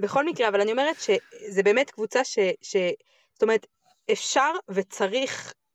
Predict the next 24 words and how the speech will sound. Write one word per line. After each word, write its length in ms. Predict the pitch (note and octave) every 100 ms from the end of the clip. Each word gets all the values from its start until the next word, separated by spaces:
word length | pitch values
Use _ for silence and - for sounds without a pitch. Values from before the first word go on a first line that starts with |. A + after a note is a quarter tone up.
| _ -
מכבי 320 | G3 A#3 B3
יכולה 400 | G#3 G3 G3+ G#3+
וצריכה. 500 | F#3 - F3 - F#3+ E3 _ _ _ _ -
אה, 60 | E3 D#3 D#3 D#3 - - D#3 -
בוא 160 | G3 A#3+
נגיד, 200 | B3 B3+
אם 100 | B3+
היא 100 | C#4
רוצה 260 | G#3 A#3 A#3+
באמת 300 | G#3 B3 A3
לדבר 280 | F#3 A3+
חזק, 260 | A3+ A3+ A#3+ - -
זה 260 | G3 C#4
המשחקים 440 | C#4 G#3+ G3 C4 C#4
שהיא 160 | G3
צריכה 300 | - F3 F#3+
לקחת, 340 | E3+ F#3 - - -
זה 100 | A3
המשחקים 420 | A3 - G3+ A3
שהיא 140 | F#3+
צריכה 300 | - F3+ G#3
להראות 280 | F#3 F3+ B3+
שהיא 100 | G3+
מסוגלת. 560 | F3 G3+ G#3 F#3+ -